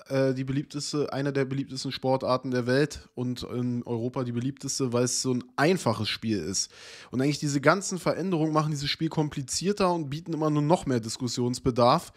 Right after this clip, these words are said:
Und auch wenn ich auch immer ein Freund dafür bin,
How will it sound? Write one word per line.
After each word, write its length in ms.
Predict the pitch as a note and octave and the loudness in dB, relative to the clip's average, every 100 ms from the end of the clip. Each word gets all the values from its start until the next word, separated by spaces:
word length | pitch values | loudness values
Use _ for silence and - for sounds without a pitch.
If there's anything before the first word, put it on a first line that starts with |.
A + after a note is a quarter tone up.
| - - - - - - | -20 -20 -20 -20 -14 0
Und 360 | C#3+ D3 - | 2 2 0
auch 180 | C#3 D3 | 0 2
wenn 80 | D#3+ | 2
ich 140 | D#3 | 2
auch 160 | C#3+ D#3+ | 2 4
immer 180 | F3 E3 | 4 4
ein 60 | |
Freund 260 | - D#3+ E3 | 2 0 2
dafür 300 | D#3+ - D3+ | -2 0 2
bin, 420 | D#3 D#3+ D#3+ - | 2 0 -2 -6